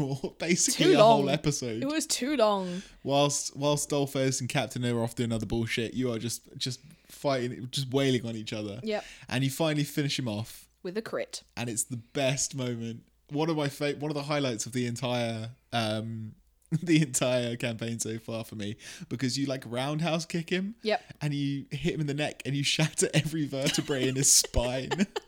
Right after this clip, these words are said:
Speaker 2: That is the level of, uh, <laughs> violence that we go for in this.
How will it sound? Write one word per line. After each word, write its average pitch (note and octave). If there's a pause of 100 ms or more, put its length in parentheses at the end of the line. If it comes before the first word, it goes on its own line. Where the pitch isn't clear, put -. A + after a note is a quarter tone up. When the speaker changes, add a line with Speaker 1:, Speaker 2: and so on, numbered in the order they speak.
(600)
Speaker 2:
That A#3
is A3
the A3
level F3+
of, D#3+
uh, D3+ (680)
<laughs> D#4+ (600)
violence E3
that E3+
we E3+
go E3
for D#3+
in D3+
this. -